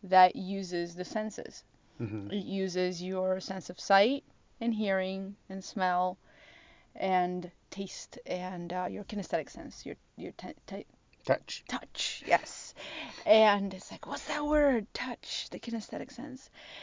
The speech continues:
Speaker 1: And it was very interesting because one of the ladies, um, from the second row, she was looking at me going, "My mind is really quiet. I don't know quite what to do with myself." And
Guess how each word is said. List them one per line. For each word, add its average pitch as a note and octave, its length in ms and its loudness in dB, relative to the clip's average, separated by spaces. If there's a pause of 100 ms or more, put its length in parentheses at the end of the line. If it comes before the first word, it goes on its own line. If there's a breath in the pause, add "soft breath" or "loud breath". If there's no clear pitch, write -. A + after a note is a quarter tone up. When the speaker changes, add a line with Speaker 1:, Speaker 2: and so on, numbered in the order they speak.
(180 loud breath)
Speaker 1:
And A#3 280 6
it A#3 80 4
was A3+ 160 0
very E4+ 280 4
interesting D4 420 2
because G#3 260 -4
one A3+ 160 4
of F4+ 100 2
the F4 100 4
ladies, G#3 800 0 (220)
um, F3+ 340 -4 (140)
from F#3 140 -6
the E3+ 60 -8
second A3+ 320 2
row, - 220 0
she - 200 -8
was G3 100 -6
looking A3+ 280 -2
at G#3 80 -6
me G3 140 -6
going, F#3+ 460 -2 (1500 soft breath)
"My F#3+ 160 -4
mind A#3+ 460 2
is F#3+ 140 0
really F3+ 240 -2
quiet. C4+ 500 4 (200)
I B3 140 -2
don't D4 160 6
know A#3 140 4
quite - 320 6
what G3+ 220 -2
to G#3 60 -4
do F#3+ 200 -4
with F#3+ 220 -4
myself." - 540 -4 (440 loud breath)
And A3 400 10